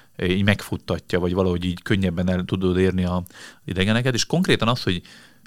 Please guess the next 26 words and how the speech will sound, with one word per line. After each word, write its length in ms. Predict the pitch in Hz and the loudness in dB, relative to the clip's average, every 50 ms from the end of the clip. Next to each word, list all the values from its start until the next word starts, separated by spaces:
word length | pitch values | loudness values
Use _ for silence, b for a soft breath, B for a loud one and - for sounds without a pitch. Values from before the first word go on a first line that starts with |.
| b - - | b -2 4
pöccintesz 600 | - 131 143 - - 110 90 90 - - - - | 4 4 6 4 2 0 0 0 -2 -2 0 0
egyet, 300 | 101 98 101 110 104 - | 0 0 0 0 -2 0
és 140 | 104 - - | 0 0 0
egy 160 | 104 92 90 | 0 2 2
japán 480 | 104 104 - - 90 85 85 85 85 85 | 2 2 2 0 -2 -2 -2 -2 -4 -4
előadóművésznek 1000 | - 95 90 90 87 85 82 87 85 85 87 82 87 87 - - - 85 82 - | -4 -2 -2 0 -2 -2 -4 -4 -4 -4 -4 -2 -2 -2 -2 -4 -4 -6 -8 -6
a, 340 | - 87 85 85 87 85 82 b b b b b b b b | -4 -4 -4 -4 -4 -6 -8 b b b b b b b b
a, 100 | - 85 82 80 80 80 - | -6 -4 -4 -4 -4 -6 -6
a 280 | - 90 85 85 85 85 | -8 -8 -6 -6 -6 -6
utcai 360 | - 117 101 - - 95 87 85 | -4 -4 -4 -2 0 0 0 2
performance-át 760 | - 95 95 - - - 113 117 120 117 110 - 123 117 117 | 2 2 2 2 0 -2 -2 0 0 0 0 0 0 0 0
látod, 360 | 120 120 120 - 139 127 110 | 0 -2 -2 -2 -2 0 2
majd 540 | 101 107 120 123 120 104 92 90 90 85 - - - - - - | 4 6 10 10 10 10 8 6 2 -2 -6 -12 -14 -12 -8 -6
egy 180 | - 92 - | -6 -6 -6
kanadai 480 | - - 104 92 90 87 87 87 85 85 | -4 -4 -2 -2 0 0 0 0 0 0
ember 340 | 87 87 85 85 87 87 85 | -2 -2 -2 -2 -2 -2 -2
a 260 | 85 85 87 87 - 92 | -2 -2 -4 -4 -4 -2
Niagara 400 | 95 92 90 85 85 90 87 87 | -2 -2 0 -2 -2 -2 -2 -2
vizesés, 520 | 90 87 85 90 85 - - 87 85 - - | -2 -2 -2 -2 -4 -4 -4 -6 -6 -8 -8
vagy 100 | - 95 | -6 -4
nem, 160 | 92 92 90 82 | -2 -2 -2 -2
nem 160 | - 98 87 | -4 -4 -4
is 120 | 82 - | -4 -6
tudom, 320 | - - 85 87 85 87 87 | -6 -6 -6 -6 -4 -4 -2
bár 240 | 87 87 85 85 - | -2 0 -2 -2 -4
Ontárióban, 920 | - 110 - - - 95 92 90 - 90 87 90 90 87 85 90 87 87 | -8 -12 -8 -6 -4 -4 -2 0 0 0 0 0 -2 -2 -2 -2 -2 -4